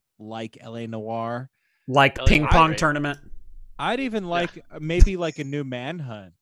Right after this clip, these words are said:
Speaker 1: Like, Manhunt was interesting. Like, it wasn't amazing, but it was, like,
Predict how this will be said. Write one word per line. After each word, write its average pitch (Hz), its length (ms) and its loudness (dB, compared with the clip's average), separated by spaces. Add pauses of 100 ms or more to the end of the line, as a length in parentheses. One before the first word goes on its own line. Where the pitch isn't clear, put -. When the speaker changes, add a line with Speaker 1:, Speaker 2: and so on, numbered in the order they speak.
Speaker 1:
Like, 113 180 -16
Manhunt 151 520 -8
was 107 180 -12
interesting. 104 600 -18
Like, 135 160 -10
it 135 60 -8
wasn't 143 260 -6
amazing, 117 680 -8
but 117 120 -12
it 113 100 -10
was, 110 240 -14
like, 120 280 -8